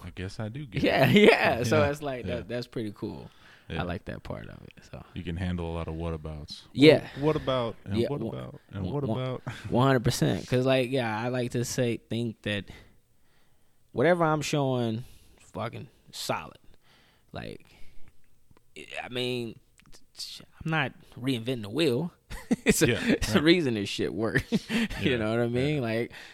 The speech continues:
Speaker 2: I've either seen Leandro Lo or Lucas Lapria, somebody do it. You know what I
Speaker 1: Right,
Speaker 2: mean?
Speaker 1: right,
Speaker 2: Like,
Speaker 1: right.
Speaker 2: you know, and I'm like,
Speaker 1: They saw it too. You just have a
Speaker 2: Exactly.
Speaker 1: better
Speaker 2: Yeah.
Speaker 1: perspective on
Speaker 2: Yeah.
Speaker 1: it.
Speaker 2: Yeah.
Speaker 1: Yeah.
Speaker 2: They peep game. Now they doing it. Now they showing you how to do it. Now, all right, cool.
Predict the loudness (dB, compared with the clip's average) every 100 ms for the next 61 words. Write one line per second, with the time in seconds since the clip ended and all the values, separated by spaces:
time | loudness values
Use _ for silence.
0 | -8 -4 -4 -4 -4 -4 -4 -2 -2 -2
1 | -2 -2 0 0 0 -2 -2 -2 -4 -8
2 | -6 -2 -2 -2 -2 -2 0 2 2 2
3 | -2 0 2 4 4 4 2 0 0 -2
4 | 0 2 2 2 -2 -4 -4 0 0 2
5 | 0 0 -2 -2 -2 2 4 6 6 6
6 | 6 4 2 2 4 4 2 0 0 -2
7 | -2 -4 -8 -4 -2 -2 -2 -4 -2 -4
8 | -4 -4 -6 -8 -8 -8 -6 -6 -4 -4
9 | -6 -8 -12 -10 -8 -8 -8 -8 -8 -8
10 | -6 -4 -4 -6 -4 -4 -4 -8 -8 -10
11 | -8 -8 -8 -8 -6 -8 -8